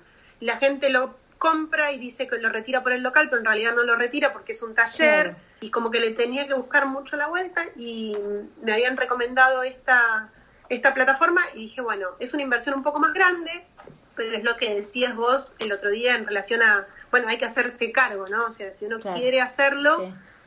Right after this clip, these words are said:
Speaker 1: vamos a llevarlo adelante. Y dije, "Bueno, me embarco, lo hago". Y me embarqué,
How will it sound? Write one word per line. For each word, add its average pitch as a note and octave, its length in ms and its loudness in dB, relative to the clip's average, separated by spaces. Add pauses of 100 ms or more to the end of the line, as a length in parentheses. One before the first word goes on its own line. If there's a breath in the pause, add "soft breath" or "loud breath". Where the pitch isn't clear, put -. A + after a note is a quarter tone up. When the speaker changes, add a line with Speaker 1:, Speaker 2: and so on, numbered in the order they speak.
(140)
Speaker 1:
vamos A3 400 4
a A#3 120 -4
llevarlo A#3 580 4
adelante. A3+ 680 -2
Y A#3 300 -8
dije, B3+ 200 0
"Bueno, G#3 240 0 (260)
me A#3 120 0
embarco, A#3 460 0
lo A3+ 140 4
hago". G3 340 4 (200)
Y A#3+ 400 -6
me A#3+ 140 0
embarqué, D4 460 2